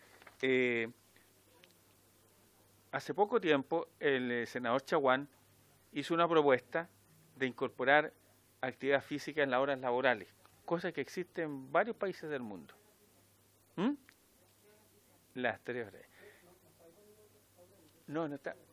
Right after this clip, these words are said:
Ah, sí, no estaba. Oye, yo, yo encuentro que eso es una cuestión realmente importante, realmente importante.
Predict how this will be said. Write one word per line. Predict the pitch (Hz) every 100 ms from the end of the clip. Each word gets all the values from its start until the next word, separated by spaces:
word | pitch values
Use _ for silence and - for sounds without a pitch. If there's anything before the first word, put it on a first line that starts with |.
| -
Ah, | 180
sí, | - - - - _ _
no | 139
estaba. | 131 98 - - - - -
Oye, | 143 147 151
yo, | 147
yo | - 156
encuentro | 185 208 190
que | 170
eso | -
es | 196
una | 175
cuestión | 160 180 175
realmente | 151 143 156 196 208 208 208
importante, | 202 208 - 202 - - - _ _ _ _ _ _ - _ _
realmente | 147 165 -
importante. | 160 151 139